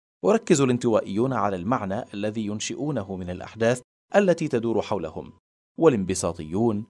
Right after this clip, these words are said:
ينغمسون هم أنفسهم في الأحداث. لكن ماذا لدى الباحثين المعاصرين ليقولوه؟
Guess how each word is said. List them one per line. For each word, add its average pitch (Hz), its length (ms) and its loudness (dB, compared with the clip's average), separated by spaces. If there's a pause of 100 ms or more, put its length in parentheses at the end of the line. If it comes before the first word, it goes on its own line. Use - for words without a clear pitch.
(320)
ينغمسون 92 840 -2
هم 147 380 -2 (160)
أنفسهم 104 720 -2
في - 100 -10
الأحداث. - 720 -10 (480)
لكن 240 360 6
ماذا 196 340 6
لدى 135 320 4
الباحثين 113 560 0
المعاصرين 117 840 0 (180)
ليقولوه؟ 104 680 0